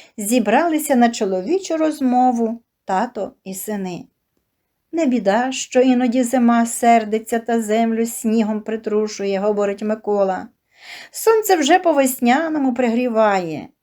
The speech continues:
тож ми обов'язково порадуємо Наталю і маму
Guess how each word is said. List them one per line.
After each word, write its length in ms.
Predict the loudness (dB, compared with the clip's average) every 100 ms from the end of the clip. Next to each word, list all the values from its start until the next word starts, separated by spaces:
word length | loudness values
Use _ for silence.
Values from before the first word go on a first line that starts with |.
| _ _ _
тож 220 | -4 0 4
ми 240 | 4 4
обов'язково 1120 | -2 0 -2 -2 -2 -4 -10 -6 -2 0 0 -2
порадуємо 760 | 0 2 2 2 0 4 4
Наталю 840 | 4 0 -4 -2 2 2 2 0 -4 _ _ -6
і 160 | -4
маму 680 | -2 -2 0 0 0 -2 -4